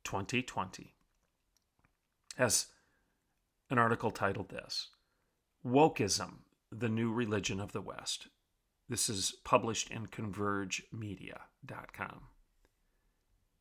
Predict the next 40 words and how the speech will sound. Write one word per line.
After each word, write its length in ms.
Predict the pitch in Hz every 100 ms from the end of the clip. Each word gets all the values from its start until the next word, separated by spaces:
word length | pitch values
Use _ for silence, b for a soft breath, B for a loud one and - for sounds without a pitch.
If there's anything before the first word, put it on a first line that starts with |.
| _
He 140 | 170
says 300 | - 135 95
this, 420 | 107 - - - - _ _ _ _ _ _ _ _
"There 160 | 143 143
is 140 | 123
a 40 | 127
new 160 | 135
religion, 540 | 170 151 113 98 - - _ _ _ _ _ _ -
and 120 | 123
it's 200 | 107 -
moving 260 | 120 120 104
like 180 | 101
a 60 | 98
tidal 320 | - 95 92
wave 240 | 65 64 -
through 200 | 107 101
every 180 | 110
facet 440 | 98 - 90 85 -
of 140 | 98
Western 320 | 87 85 -
culture, 380 | - - - -
shaping 420 | - 127 113 117
and 120 | 107 101
redefining 640 | 110 92 - 92 101 110
society 560 | 107 - - 76 -
as 140 | - -
it 120 | -
goes. 400 | - - - - _ b b b b b b b
This 260 | 104 123 151
religion 400 | 170 180 135 113
masquerades 1080 | 117 123 - 120 123 117 95 - - - - b b b
under 180 | 113 110
the 80 | 104
guise 340 | 98 104 101
of 120 | 107
compassion 720 | - 104 - - 92 - 107
and 120 | 104 95
justice, 380 | 87 - -
but 180 | - 110
underneath 760 | 117 123 127 127 123 92 -